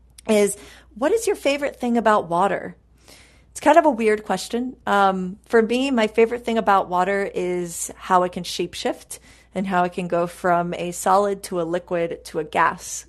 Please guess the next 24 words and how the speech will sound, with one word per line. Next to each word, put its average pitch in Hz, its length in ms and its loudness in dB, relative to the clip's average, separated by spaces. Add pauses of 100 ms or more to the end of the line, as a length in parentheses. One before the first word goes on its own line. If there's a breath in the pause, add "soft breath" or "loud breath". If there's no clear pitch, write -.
kind 185 200 -4
of 175 60 -6
depending 175 560 -6
on 165 380 -2
its - 440 -8 (340 soft breath)
amount 170 280 2
of 165 100 -14
pressure 185 460 -4
that 160 140 -2
it 156 120 -4
undergoes. 170 720 -6 (400 soft breath)
Um, 180 280 -2
but - 160 0
it's 440 100 -2
not 440 140 0
just - 200 -6
water 185 280 4
that 180 160 -2
can 180 100 -8
do 170 160 -6
this. 175 200 -8
There 240 200 2
are 208 80 2
other 175 400 -2